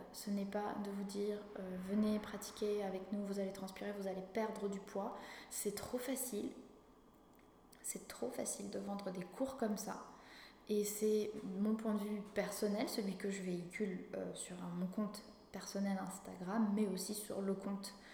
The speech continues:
Yogi Lab, sur le site, pendant tous mes cours. Et c'est aussi le message que nous véhiculons avec les autres professeurs.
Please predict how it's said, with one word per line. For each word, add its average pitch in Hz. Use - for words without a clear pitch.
Yogi 185
Lab, 202
sur 233
le 175
site, -
pendant 208
tous 202
mes 240
cours. 220
Et 208
c'est 208
aussi 247
le 220
message 247
que 214
nous 208
véhiculons 202
avec 190
les 185
autres 208
professeurs. 190